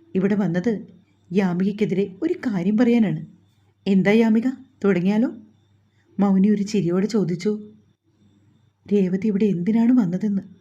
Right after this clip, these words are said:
നന്ദനും അറിവില്ലായിരുന്നു. മൗനി അതിനെപ്പറ്റി അവനോട് മുന്നേ സംസാരിച്ചിട്ടുമില്ല. യാമിക കണ്ണുകൾ തുറിച്ച് രേവ-, രേവതിയെ നോക്കിക്കൊണ്ട് നിന്നു. പിന്നീട് ആ കണ്ണുകൾ യാചനയായി.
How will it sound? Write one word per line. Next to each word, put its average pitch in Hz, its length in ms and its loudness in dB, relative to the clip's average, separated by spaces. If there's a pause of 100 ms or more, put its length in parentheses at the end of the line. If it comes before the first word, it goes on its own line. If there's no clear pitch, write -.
(220)
നന്ദനും 202 460 2
അറിവില്ലായിരുന്നു. 196 600 2 (880)
മൗനി 349 340 -2
അതിനെപ്പറ്റി 220 500 0 (220)
അവനോട് 190 340 -2
മുന്നേ 233 260 4
സംസാരിച്ചിട്ടുമില്ല. 220 880 -4 (840)
യാമിക 208 380 2
കണ്ണുകൾ 196 400 -2
തുറിച്ച് 208 400 -2
രേവ-, 170 320 -2 (200)
രേവതിയെ 190 420 0
നോക്കിക്കൊണ്ട് 214 500 0
നിന്നു. 190 280 0 (800)
പിന്നീട് 330 300 0
ആ 311 60 0
കണ്ണുകൾ 226 460 2
യാചനയായി. 190 640 0